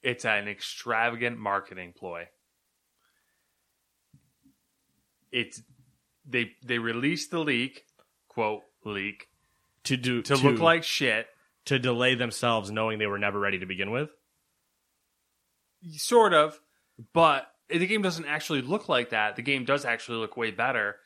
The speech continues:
Speaker 1: and they're hoping for, like, the, the whiplash effect going on.
Speaker 2: Ah,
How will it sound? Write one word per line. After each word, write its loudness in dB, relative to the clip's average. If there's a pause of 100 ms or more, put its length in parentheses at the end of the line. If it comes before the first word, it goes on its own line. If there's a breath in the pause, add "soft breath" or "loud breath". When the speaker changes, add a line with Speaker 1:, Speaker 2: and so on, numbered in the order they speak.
(220 soft breath)
Speaker 1:
and -4
they're 2
hoping -2
for, -4
like, 0 (320)
the, -6
the -2
whiplash -6
effect -16
going -12
on. -4
Speaker 2:
Ah, 0